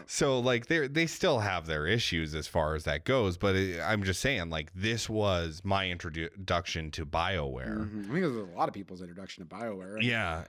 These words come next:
Speaker 1: and
Speaker 2: Unless you played any of the, uh, the Baldur's Gate stuff, right?
Speaker 1: I did. I did.
Speaker 2: Me too.
Speaker 1: Um,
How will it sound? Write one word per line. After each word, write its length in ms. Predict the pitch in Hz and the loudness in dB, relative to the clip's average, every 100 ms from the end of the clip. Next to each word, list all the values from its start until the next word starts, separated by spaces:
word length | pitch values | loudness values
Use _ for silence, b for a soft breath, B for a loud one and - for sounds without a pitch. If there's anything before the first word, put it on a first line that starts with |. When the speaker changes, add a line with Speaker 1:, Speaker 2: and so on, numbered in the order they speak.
| - | -2
Speaker 1:
and 440 | 113 107 98 92 | 0 2 2 2
Speaker 2:
Unless 260 | 127 135 135 | 2 2 0
you 60 | |
played 260 | 131 135 120 | -2 0 2
any 200 | 117 113 | 2 0
of 100 | 107 | 0
the, 260 | 104 101 98 | -2 -4 -4
uh, 440 | 90 85 85 - 90 - - | -8 -10 -12 -14 -16 -18 -14
the 360 | 113 90 80 76 _ - | -12 -12 -14 -18 _ -12
Baldur's 300 | 104 95 - | -10 -10 -8
Gate 200 | 120 139 | -10 -10
stuff, 300 | - 78 - | -12 -14 -14
right? 260 | 87 120 B B B B | -12 -14 B B B B
Speaker 1:
I 120 | 160 | -2
did. 300 | 156 80 87 113 - - - B B B B B B | 0 0 -2 -6 -14 -20 -20 B B B B B B
I 100 | 110 | -2
did. 440 | 113 104 80 80 82 | 0 2 0 -2 -6
Speaker 2:
Me 180 | 104 101 | -6 -6
too. 160 | - | -2
Speaker 1:
Um, 500 | 117 107 90 82 76 | 2 4 2 0 -6